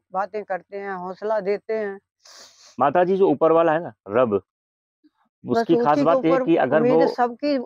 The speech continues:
Speaker 1: उसी के ऊपर उम्मीद लगी हुई थी सबकी।
Speaker 2: अगर
Speaker 1: जो
Speaker 2: वो
Speaker 1: मेरा
Speaker 2: हमें,
Speaker 1: एरिया, जो
Speaker 2: हमसे
Speaker 1: मेरे
Speaker 2: कुछ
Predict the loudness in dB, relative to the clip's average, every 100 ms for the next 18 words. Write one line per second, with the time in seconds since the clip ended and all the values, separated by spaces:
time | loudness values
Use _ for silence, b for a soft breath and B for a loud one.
0 | -10 -10 -6 -4 -2 0 0 0 0 -2
1 | -2 -2 -2 -2 -2 -4 -14 -18 -12 -4
2 | -4 -4 -8 -8 _ _ _ _ -8 0
3 | 2 2 2 2 4 4 2 2 2 2
4 | 2 2 2 2 2